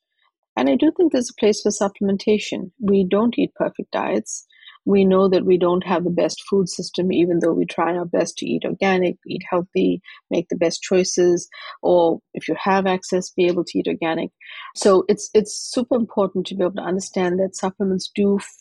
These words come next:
fill a certain nutritional gap. And, um, it might be that, you know, if you live in the far Northeast, you may be deficient in vitamin D. So it would be important to have your doctor check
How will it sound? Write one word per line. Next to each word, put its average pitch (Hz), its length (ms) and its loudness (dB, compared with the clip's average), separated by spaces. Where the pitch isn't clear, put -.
fill 214 460 4
a 196 60 -6
certain 180 360 -4
nutritional 190 560 -6
gap. 156 300 -6
And, 190 460 2
um, 190 520 -2
it 202 200 0
might 185 240 -2
be 180 240 2
that, 185 240 -2
you 185 80 0
know, 180 80 0
if - 80 -8
you 185 80 2
live 185 140 0
in 170 80 0
the 170 80 -2
far 170 260 -2
Northeast, 196 540 0
you 180 60 0
may 180 120 4
be 175 160 2
deficient 170 460 -6
in 165 100 -8
vitamin 165 460 -2
D. 185 340 2
So - 160 2
it 175 80 2
would 180 160 2
be 180 80 6
important 170 580 0
to 170 260 4
have 175 160 -2
your 175 100 0
doctor 170 340 -4
check - 280 -2